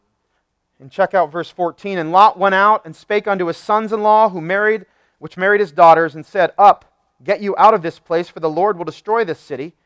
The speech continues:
But he seemed as one that mocked unto his sons-in-law." He's, they're like, "You gotta be kidding me. You're a hypocrite." Verse fifteen, "And when the morning arose, then the angels hastened Lot,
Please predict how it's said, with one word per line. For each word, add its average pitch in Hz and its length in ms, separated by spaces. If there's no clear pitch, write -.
But 160 80
he 226 80
seemed 175 360
as 147 100
one 160 220
that 196 120
mocked 196 380
unto 120 180
his 110 160
sons-in-law." 101 680
He's, - 100
they're 170 140
like, 143 240
"You 294 120
gotta 113 220
be 104 120
kidding 101 320
me. 92 160
You're - 140
a 147 40
hypocrite." - 520
Verse 139 220
fifteen, 151 560
"And 123 100
when 160 140
the 165 60
morning 208 340
arose, 196 540
then 175 180
the 170 120
angels 190 440
hastened 202 480
Lot, 123 400